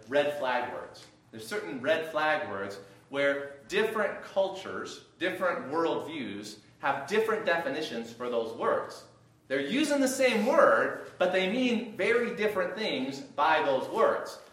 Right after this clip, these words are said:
One of those words in our culture today is racism.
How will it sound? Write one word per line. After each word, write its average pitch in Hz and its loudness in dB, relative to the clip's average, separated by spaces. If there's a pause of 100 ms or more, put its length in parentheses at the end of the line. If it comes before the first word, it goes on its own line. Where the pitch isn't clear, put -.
(240)
One 160 4
of 165 0
those 147 2
words 131 2
in 127 0
our 127 -2
culture 127 -2
today 143 -2
is 117 -2
racism. - -6